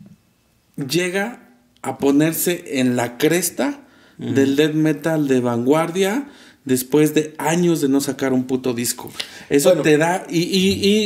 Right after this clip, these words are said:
Speaker 1: y realmente, eh, haciendo una continuidad o una evolución o un crecimiento natural a partir de lo que había propuesto en este disco, El Obscura.
Speaker 2: Ujú. Es que ese es precisamente el punto que,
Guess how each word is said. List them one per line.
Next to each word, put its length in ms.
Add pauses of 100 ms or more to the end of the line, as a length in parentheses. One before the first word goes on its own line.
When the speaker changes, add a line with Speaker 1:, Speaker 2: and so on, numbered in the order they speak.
(160)
Speaker 1:
y 100
realmente, 760 (1120)
eh, 720
haciendo 760
una 1000
continuidad 1160
o 60
una 180
evolución 720
o 40
un 100
crecimiento 840 (260)
natural 1000
a 140
partir 380
de 80
lo 140
que 80
había 240
propuesto 460
en 120
este 280
disco, 300
El 100
Obscura. 440
Speaker 2:
Ujú. 200 (420)
Es 140
que 80
ese 100
es 80
precisamente 560
el 120
punto 340
que, 400